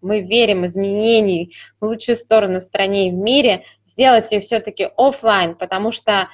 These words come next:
а, живое общение заменить и обмен опытом, а, именно между не только участниками, но и с, ой, не, не только ведущими экспертами, но и слушателями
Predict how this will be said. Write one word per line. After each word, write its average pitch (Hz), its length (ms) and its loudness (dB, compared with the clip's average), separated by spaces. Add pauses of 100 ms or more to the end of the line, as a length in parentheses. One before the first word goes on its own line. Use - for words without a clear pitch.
(220)
а, 202 340 2
живое 220 420 2
общение 196 640 -2
заменить 208 640 -4
и 185 600 -4
обмен 220 440 0
опытом, 185 560 -2 (260)
а, 180 440 -2
именно 202 340 2
между 208 600 0
не 185 160 -4
только 269 460 4
участниками, 190 1120 -4
но 202 200 0
и 190 100 0
с, 185 520 -6
ой, 214 120 2
не, 190 180 -2
не 202 120 -10
только 220 600 2
ведущими 202 560 -4
экспертами, 175 580 -4
но 190 200 -4
и 190 40 -4
слушателями 196 760 -6